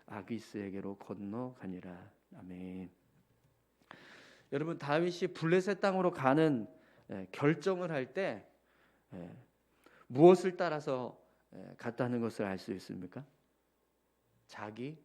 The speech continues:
생각입니다. 예. 그 마음에 생각하기를, 예, 다윗의 생각에 따라서 블레셋 땅으로 내려갔다는 것을 알 수 있어요. 아, 다윗의 생각에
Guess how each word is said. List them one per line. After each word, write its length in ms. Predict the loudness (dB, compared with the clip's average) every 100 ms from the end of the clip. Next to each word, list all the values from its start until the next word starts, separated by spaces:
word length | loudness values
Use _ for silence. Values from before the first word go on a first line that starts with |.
| _
생각입니다. 580 | -12 -10 -8 -12 -14 -20 _ _ -20
예. 80 | -20 -20 _ _ _ _ _ -20 _
그 140 | 0
마음에 800 | 4 4 2 0 0 -2 -2 -4 -10
생각하기를, 920 | -14 -10 -8 -8 -10 -18 -16 -14 -14 -16 -20 -20 _ -20
예, 80 | -20 -20 -10
다윗의 440 | -2 0 0 -4
생각에 600 | -8 -8 -6 -6 -6 -10 -10
따라서 600 | -10 -10 -10 -10 -12 -12 _ _ _ -10
블레셋 420 | -6 -6 -6 -10
땅으로 580 | -10 -8 -4 -4 -6 -10 _ -12
내려갔다는 720 | -8 -6 -6 -8 -10 -10 -10
것을 280 | -14 -14 -14
알 140 | -14
수 140 | -16 -20
있어요. 240 | -20 -20 -20 _ -20 -20 -20 -20 -18 -18 -18 -14
아, 180 | -10 -8
다윗의 400 | -2 0 2 -2
생각에 720 | -4 -4 0 0 2 -2 -4